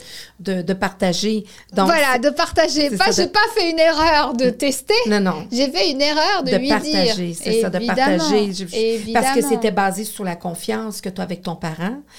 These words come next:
Speaker 1: si tu partages des choses comme ça. Et si ton parent, de l'autre côté, t'indique que ça lui convient pas ce que tu viens de lui partager, ben c'est sûr que t'auras, tu veux pas décevoir ton parent,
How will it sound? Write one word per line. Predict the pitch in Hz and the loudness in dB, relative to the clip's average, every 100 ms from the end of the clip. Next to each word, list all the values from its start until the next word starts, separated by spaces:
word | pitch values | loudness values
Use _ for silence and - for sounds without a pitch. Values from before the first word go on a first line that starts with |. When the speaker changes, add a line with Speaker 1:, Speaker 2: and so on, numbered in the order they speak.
| - | -20
Speaker 1:
si | - 196 | -8 -8
tu | 190 | -4
partages | 180 - 180 180 | -6 -4 -4 -4
des | 180 | -6
choses | 180 180 | -6 -8
comme | - 170 | -6 -8
ça. | - - 208 - - - - - | -8 -8 -8 -10 -20 -20 -12 -6
Et | |
si | 170 - - 214 214 214 208 | -6 -6 -4 -2 0 0 -2
ton | 202 | -6
parent, | 180 190 185 208 | -2 -2 -2 -4
de | |
l'autre | 190 175 | -4 -6
côté, | - 180 180 214 202 | -6 -8 -4 -4 -4
t'indique | 190 175 165 196 190 | -6 -6 -6 -6 -6
que | 190 175 165 160 - - - - | -8 -6 -6 -8 -12 -18 -18 -16
ça | - 185 | -6 -6
lui | 175 | -6
convient | - 220 185 190 | -4 -4 -2 -4
pas | 180 226 | -2 -4
ce | 226 | -4
que | |
tu | 196 - | -8 -10
viens | 170 185 | -4 -4
de | 180 | -4
lui | 170 | -6
partager, | 170 175 - 170 165 214 254 | -6 -8 -8 -8 -4 -4 -4
ben | 202 | -6
c'est | 185 | -6
sûr | 240 220 | -8 -8
que | |
t'auras, | 185 180 175 - | -8 -6 -6 -8
tu | - | -4
veux | 233 | -2
pas | 247 440 | -2 -4
décevoir | 214 185 196 185 | -4 -4 -4 -4
ton | 185 | -6
parent, | 214 165 170 | -4 -4 -4